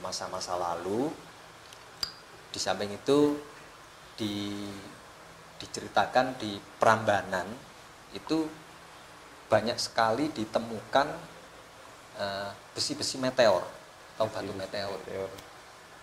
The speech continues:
Speaker 1: Dan pada saat itu, ini tercatat dalam literatur bahwa harga dari besi meteor yang dipakai untuk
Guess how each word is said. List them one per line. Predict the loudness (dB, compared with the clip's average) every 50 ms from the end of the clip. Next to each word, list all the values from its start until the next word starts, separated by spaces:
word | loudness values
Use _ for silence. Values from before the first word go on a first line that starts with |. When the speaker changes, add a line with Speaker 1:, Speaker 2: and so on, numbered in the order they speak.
| -20 -20 -20 -20 -4 4 8
Speaker 1:
Dan | 8 10 10 10
pada | 10 10 8 8
saat | 8 6 4 4 4 2
itu, | -2 0 4 6 8 8 8 8 6 2 -2 -8 -12 -16 -18 -20 -18 -14 -8 -4
ini | 0 0 2
tercatat | 2 2 4 6 6 6 6 6 4 4
dalam | 2 2 2 0 0 0
literatur | -4 -2 2 4 6 6 4 6 6 6 6 6 6 2 -4 -10 -14 -14 -16 -16 -16 -18 -18 -16 -16 -2 2 2
bahwa | 2 2 4 4 6 6 6 6 4 2 -2 -8 -16 -16 -18 -18 -20 -20 -20 -20 -20 -20 -18 -20 -18 -20 -20 -20 -20 -20 -20 -20 -20 -20 -20 -18 -20 -20 -20 -20 -18 -8 4
harga | 8 8 8 8 6 2 4 8 12 12 12 12 12 8 6 0 -8 -12 -14 -16 -18 -18 -18 -18 -18 -18 -18 -16 -2 4
dari | 4 6 6 6 4 4 2 2 2 0 0 -2 -2 -2 -4 -4 -8 -10 -12 -16 -16 -16 -16 -16 -16 -18 -14 -6 -2
besi | 0 2 4 6 6
meteor | 6 6 6 8 8 8 10 10 8 8 6 0 -4 -10 -14 -16 -18 -18 -14 -4
yang | 0 2 2 2 0 -4 -6 -8 -10 -12 -14 -16 -16 -18 -18 -18 -18 -18 -16 -16 -16 -16 -16 -14
dipakai | -14 -4 0 2 2 2 2 -2 -2 -2 -4 -14 -18 -18 -20 -20 -20 -20 -18 -14 -14
untuk | -14 -12 -12 -10 -8 -6 -6 -4 -4 -4 -4 -4 -4 -6